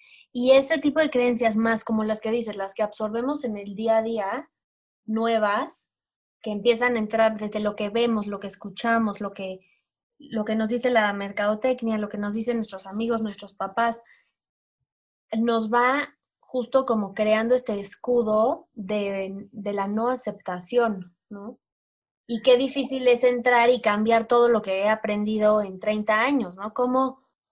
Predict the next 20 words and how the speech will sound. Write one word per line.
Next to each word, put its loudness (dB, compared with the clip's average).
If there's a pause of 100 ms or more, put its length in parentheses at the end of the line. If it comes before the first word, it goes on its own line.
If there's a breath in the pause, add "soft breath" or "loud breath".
(460)
cómo 6
voy 6
a 6
cambiar 2
todo 6
lo 4
que 0
he 8
aprendido? 2
Pues -12
es -4
lo 0
que -10
soy 0
hoy. 4
Y -10
qué 2
poderosa 2
el, -6
el, -8